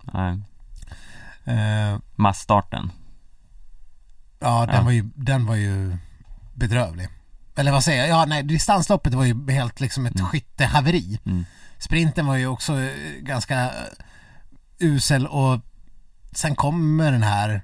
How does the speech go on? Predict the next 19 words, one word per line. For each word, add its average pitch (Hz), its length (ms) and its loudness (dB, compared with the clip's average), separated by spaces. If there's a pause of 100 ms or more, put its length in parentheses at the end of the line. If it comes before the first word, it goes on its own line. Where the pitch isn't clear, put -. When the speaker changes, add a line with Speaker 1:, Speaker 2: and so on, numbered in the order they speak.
(100)
Speaker 2:
massstarten 113 720 -4 (280)
och 117 200 -2
han, 110 300 2
eh, 110 180 -4
levererar 127 840 2 (120)
Speaker 1:
Mm. 92 280 0 (640)
Speaker 2:
till 113 200 -2
liksom 113 240 0
punkt - 400 2
och 101 60 -6
pricka, 113 440 0
och 110 320 -2 (500)
sen 127 220 0
är 120 100 2
det 110 80 0
den 107 100 0
där 104 340 0
satans - 840 -2 (800)
bö 110 460 2